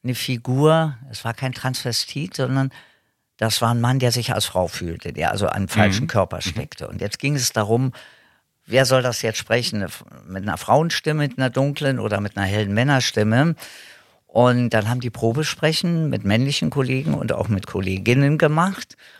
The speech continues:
Speaker 1: für diese Figur, Al Grado.
Speaker 2: Mhm.
Speaker 1: Und ich bin's nachher geworden. Und zwar hat sich der Almodovar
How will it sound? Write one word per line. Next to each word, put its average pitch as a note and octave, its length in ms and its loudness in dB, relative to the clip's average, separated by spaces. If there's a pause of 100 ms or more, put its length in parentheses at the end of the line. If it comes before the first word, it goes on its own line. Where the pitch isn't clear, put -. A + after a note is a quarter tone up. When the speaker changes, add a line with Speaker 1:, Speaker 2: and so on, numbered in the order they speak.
(200)
Speaker 1:
für B2+ 160 -2
diese B2+ 300 -2
Figur, B2+ 680 2 (120)
Al A2+ 160 2
Grado. A2 600 2 (100)
Speaker 2:
Mhm. G#2 260 -6 (760)
Speaker 1:
Und B2+ 800 0 (200)
ich C#3+ 180 -6
bin's C#3 220 -2
nachher B2+ 280 2
geworden. A#2+ 500 2
Und B2 220 -6
zwar A2+ 220 0
hat A#2+ 120 -4
sich G#2+ 200 -10
der G#2+ 300 0
Almodovar G#2+ 680 0